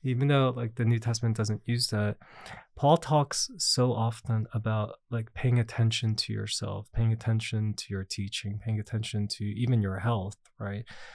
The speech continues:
And so I think that this topic of, like, pastors, it's not, it doesn't have to be either or, like, you love your people or you love yourself.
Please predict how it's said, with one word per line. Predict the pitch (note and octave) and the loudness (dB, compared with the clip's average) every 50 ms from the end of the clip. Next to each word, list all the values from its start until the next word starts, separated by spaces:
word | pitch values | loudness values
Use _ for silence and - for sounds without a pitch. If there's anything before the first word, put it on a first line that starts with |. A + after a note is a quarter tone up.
| - - _ _ - | -20 -20 _ _ 0
And | A#2+ A#2 | 0 2
so | A2+ - - B2+ B2 A#2+ A#2+ A#2 A#2 A2+ A2+ - _ _ _ _ - | 2 2 2 4 4 4 2 2 0 -4 -6 -10 _ _ _ _ -2
I | B2+ B2 | -2 -2
think | A#2+ - C3+ C3 - | 0 2 0 0 2
that | - A#2 A#2 | 0 -2 -2
this | - A2+ - | -2 -2 -2
topic | - - - B2 B2 B2+ - - - | -2 -4 -4 -4 -4 -4 -4 -6 -4
of, | B2+ A2+ G#2+ A2 - | -2 -4 -4 -4 -4
like, | G#2 G#2 G#2 G2+ - | -6 -6 -6 -6 -8
pastors, | - - A2+ A2 A2 - - A#2 A2+ - - - - - - - _ | -2 0 0 2 2 2 0 -2 -4 -4 -8 -12 -20 -20 -20 -6 _
it's | - C3+ - - | 0 0 4 6
not, | E3+ F#3+ G#3 G#3+ F#3+ F3 - - _ _ _ | 8 8 8 8 6 4 0 -10 _ _ _
it | - D#3 D3 C#3+ | 2 2 4 6
doesn't | F3+ D#3+ G3+ G3+ | 6 6 8 8
have | G3+ F#3+ - | 6 6 4
to | C#3+ | 2
be | C3+ B2 A#2 B2 A#2+ | 0 2 2 2 2
either | A#2 G#2+ G#2 | 2 2 2
or, | G#2+ A2 G#2+ G2 G2 | 0 0 -2 -2 -2
like, | G2+ G#2 G#2+ - | -2 -4 -4 -2
you | B2 A2 | -2 0
love | G#2+ A2 G#2+ - | 2 2 2 2
your | A2 G#2 | -2 -4
people | G2+ - A2+ G#2+ A2 A2+ A2 | -2 -2 -2 -2 0 0 0
or | G#2+ G#2 G2+ G#2 G2+ G2 | 0 0 -2 -4 -6 -8
you | F#2 G#2+ G#2 G2+ F#2+ | -8 -8 -8 -6 -6
love | G#2 G2+ G2 - | -6 -6 -6 -6
yourself. | G2+ G#2 - - - G#2 G#2 G2+ G#2+ - | -8 -8 -6 -6 -6 -4 -4 -4 -6 -8